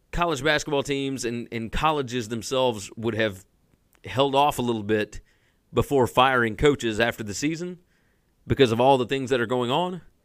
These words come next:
Grand Canyon, Illinois Chicago, and U A B so far have fired their head coaches. Uh, I won't even speculate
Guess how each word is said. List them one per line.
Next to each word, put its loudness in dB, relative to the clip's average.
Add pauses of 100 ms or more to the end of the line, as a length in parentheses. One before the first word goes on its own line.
(920)
Grand 6
Canyon, 2 (500)
Illinois 2
Chicago, 0 (400)
and 0
U 6
A 8
B 0
so -2
far 0
have 0
fired 2
their 2
head 2
coaches. -10 (540)
Uh, -8 (320)
I 4
won't 0
even -2
speculate -2